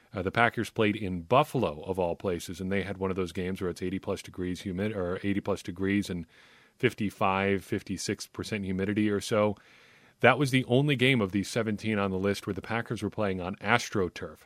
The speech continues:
So just imagine the unpleasantness of playing on that surface in addition to the heat. Uh, you understand why the Packers may have lost that game, and they did.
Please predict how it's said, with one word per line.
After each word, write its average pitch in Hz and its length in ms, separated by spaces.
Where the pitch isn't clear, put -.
So - 120
just 107 220
imagine 104 540
the 101 120
unpleasantness 101 680
of 98 120
playing 92 240
on 87 80
that 98 200
surface 90 440
in 95 120
addition 92 340
to 90 60
the 87 100
heat. 107 260
Uh, 82 60
you 82 120
understand 90 400
why 90 80
the 90 80
Packers 87 400
may 87 140
have 82 160
lost 85 340
that 92 200
game, 78 200
and 90 100
they 92 60
did. 143 260